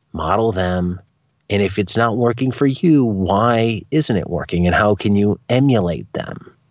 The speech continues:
Are you working as hard as they are? Are you doing the same things? Is something just different? So I've interviewed on the main show,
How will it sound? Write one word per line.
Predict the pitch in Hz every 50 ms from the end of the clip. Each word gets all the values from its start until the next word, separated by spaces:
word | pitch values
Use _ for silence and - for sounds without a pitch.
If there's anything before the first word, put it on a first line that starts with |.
| _ _ _ _ _ _ _ _ _ _ _
Are | - -
you | 85 90 92
working | 92 95 98 98 95 90 - 101 101 104
as | 104 -
hard | - 101 110 113 113 113
as | 98 85
they | - 80 76 73
are? | 69 - -
Are | -
you | 85 85 85
doing | 82 95 98 95 95 95
the | 92
same | 92 - - 98 98 95
things? | 92 - - 113 110 104 87 71 - - - - - - - - -
Is | -
something | - - 101 95 90 - 98 95
just | 92 95 95 - -
different? | - 101 104 107 - - 78 - - - - - - - _ _ _ _ _ _ _ _ _ _ _ _ _ _ _ _ _ _ _ _ _ _ _ _ _
So | - - - 104 98 98 98 95 98 98 98 92 - _ _ _ _ _ _ _ _ _ _ _ _ _ _ -
I've | 104 110 101
interviewed | 110 107 107 101 95 101 104 107 104 104 101 92
on | 87 98 101 98
the | 95
main | 95 101 104 104 104 101
show, | 98 - - - 104 101 101 101 98 98 98 98 98 95 95 90